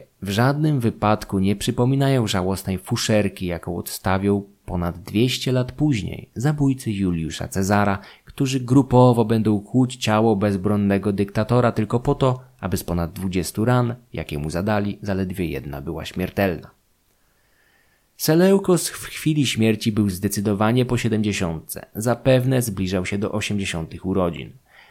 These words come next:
Był ostatnim znaczącym towarzyszem Aleksandra, jaki zachował się przy życiu, i z jego śmiercią możemy ostatecznie mówić o zakończeniu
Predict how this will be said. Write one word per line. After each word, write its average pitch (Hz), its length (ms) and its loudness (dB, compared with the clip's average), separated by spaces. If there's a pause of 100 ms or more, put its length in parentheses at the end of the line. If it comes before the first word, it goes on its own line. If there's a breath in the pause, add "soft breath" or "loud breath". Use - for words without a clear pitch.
(160 soft breath)
Był 113 200 4
ostatnim 127 720 0 (160)
znaczącym 113 720 0
towarzyszem 92 580 -2
Aleksandra, 101 840 -2
jaki 123 260 -4
zachował 90 460 -2
się 82 120 -6
przy - 200 -8
życiu, 98 420 -2 (340 loud breath)
i 110 80 -2
z 107 60 -2
jego 165 340 4
śmiercią 98 600 2
możemy 98 420 0
ostatecznie 107 580 -2
mówić 82 440 -6
o 143 80 -2
zakończeniu 107 720 -2